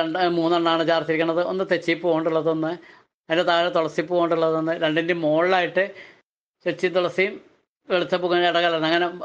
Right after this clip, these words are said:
മൂന്നാമത്തെ തിരുമുടി മാല. അങ്ങനെ മൂന്ന് തിരുമുടി മാലകളാണ് ചാർത്തിരിക്കണത്. അതുപോലെ കഴുത്തിലുള്ള ഉണ്ടമാല അതിലേറെ ഭംഗിയുണ്ട്. ഈ പൊന്നുണ്ണി കണ്ണനെ, ഈ ഊഞ്ഞാലാടുന്ന പൊന്നുണ്ണി കണ്ണന് വേണ്ടി ഉണ്ടാക്കിയതാണ്. അത്ര ഭംഗിയുള്ളൊരു ഉണ്ടമാല. അങ്ങനെ വെച്ചാ അത് ഈ കൈകളുടെ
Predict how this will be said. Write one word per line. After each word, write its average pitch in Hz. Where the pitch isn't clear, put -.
മൂന്നാമത്തെ 147
തിരുമുടി 127
മാല. 113
അങ്ങനെ 147
മൂന്ന് 147
തിരുമുടി 147
മാലകളാണ് 156
ചാർത്തിരിക്കണത്. 151
അതുപോലെ 156
കഴുത്തിലുള്ള 175
ഉണ്ടമാല 160
അതിലേറെ 151
ഭംഗിയുണ്ട്. 175
ഈ -
പൊന്നുണ്ണി 147
കണ്ണനെ, 160
ഈ 131
ഊഞ്ഞാലാടുന്ന 180
പൊന്നുണ്ണി 175
കണ്ണന് 170
വേണ്ടി 156
ഉണ്ടാക്കിയതാണ്. 139
അത്ര 143
ഭംഗിയുള്ളൊരു 160
ഉണ്ടമാല. 131
അങ്ങനെ 160
വെച്ചാ 175
അത് 170
ഈ 160
കൈകളുടെ 170